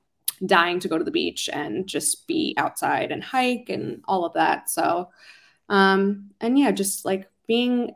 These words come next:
kind to yourself. I think there's a lot of, um, pressure that I put on myself, and I am sure other independent artists you put on yourself, because you're seeing in real time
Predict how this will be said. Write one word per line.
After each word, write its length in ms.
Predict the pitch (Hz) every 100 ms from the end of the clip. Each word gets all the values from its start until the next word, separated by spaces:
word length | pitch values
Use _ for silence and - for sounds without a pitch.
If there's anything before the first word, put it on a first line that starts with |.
| -
kind 460 | - - 185 185 190
to 240 | 196 -
yourself. 520 | 202 190 - 185 185 190
I 60 |
think 220 | 190 190
there's 160 | 190 185
a 60 | 180
lot 360 | 175 175 175
of, 320 | 170 170 160 160 196 _ -
um, 680 | 175 147 160 - 202 202 - -
pressure 920 | - 190 160 - 202 196 202 220 226 _ _ _ _ _ _ -
that 300 | 190 - - _ _ _
I 140 | - 175
put 180 | 175 214
on 100 | 214
myself, 500 | 214 208 214 214 214
and 180 | 185 185
I 80 |
am 180 | - 185
sure 220 | 233 175
other 200 | 170 175
independent 400 | 170 180 185 180
artists 260 | - 175 180
you 60 | 180
put 160 | 185
on 100 | 180
yourself, 420 | 175 175 175 170
because 440 | 165 165 165 160 -
you're 200 | 180 180
seeing 720 | 170 - - 220 214 202 190 -
in 160 | 190 180
real 200 | 190 185
time 580 | - 190 185 175 170